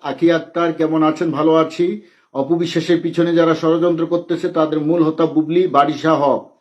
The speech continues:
একদম গৌতম সাহা এর সঙ্গে মাস্টার মাইন্ডে খেলতেছে। বারিশা আম্বানি, কবির নামে একটা ছেলে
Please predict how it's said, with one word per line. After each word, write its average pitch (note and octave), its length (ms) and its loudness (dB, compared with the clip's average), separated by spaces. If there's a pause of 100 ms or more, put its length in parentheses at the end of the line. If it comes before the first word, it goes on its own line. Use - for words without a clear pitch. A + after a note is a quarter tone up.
(120)
একদম D#3 560 0
গৌতম D#3 300 0
সাহা E3 300 2
এর D#3 100 0
সঙ্গে F3+ 500 -2 (240)
মাস্টার D#3 340 0
মাইন্ডে E3+ 440 2
খেলতেছে। - 760 -2 (320)
বারিশা D#3 380 2
আম্বানি, F3+ 540 0 (340)
কবির D#3+ 300 6
নামে F3+ 240 -2
একটা F3 280 -4
ছেলে F3+ 400 -2